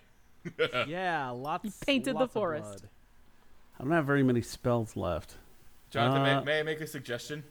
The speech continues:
Speaker 2: You may.
Speaker 1: There's two people on that one Drake, and there's two Drakes on this one person.
Speaker 2: Yeah, that's what, kinda what I was thinking. So,
Speaker 1: Thanks, buddy.
Speaker 2: which one is the more hurt?
Speaker 3: Uh, the blue one that's on Travancore is looking pretty hurt,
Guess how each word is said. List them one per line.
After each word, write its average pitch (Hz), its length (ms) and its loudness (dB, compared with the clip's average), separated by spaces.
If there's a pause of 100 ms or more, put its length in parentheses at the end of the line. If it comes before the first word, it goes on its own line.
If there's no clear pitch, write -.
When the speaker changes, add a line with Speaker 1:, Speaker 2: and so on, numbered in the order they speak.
(340)
Speaker 2:
You 135 200 0
may. 127 280 6 (320)
Speaker 1:
There's 131 180 -4
two 170 200 -6
people 165 280 0
on 139 140 2
that 120 140 0
one 123 180 0
Drake, 151 300 2
and 113 120 -4
there's 110 140 -6
two 135 160 -4
Drakes 120 300 -4
on 117 100 -4
this 107 140 -8
one 110 180 -4
person. 101 380 -8 (520)
Speaker 2:
Yeah, 147 300 10
that's 151 200 4
what, 175 160 2
kinda 160 200 6
what 143 100 6
I 131 60 6
was 113 180 -2
thinking. 110 400 0
So, 123 380 0
Speaker 1:
Thanks, 135 220 4
buddy. 120 380 4
Speaker 2:
which 185 280 8
one 226 260 8
is 196 200 6
the 160 120 6
more 143 560 10
hurt? 107 460 -2 (140)
Speaker 3:
Uh, 226 220 4
the 226 200 -2
blue 220 380 -4
one 302 340 -2
that's 277 200 0
on 247 220 0
Travancore 247 880 2
is 185 220 -4
looking 185 360 -4 (120)
pretty 254 540 -2
hurt, 311 400 -2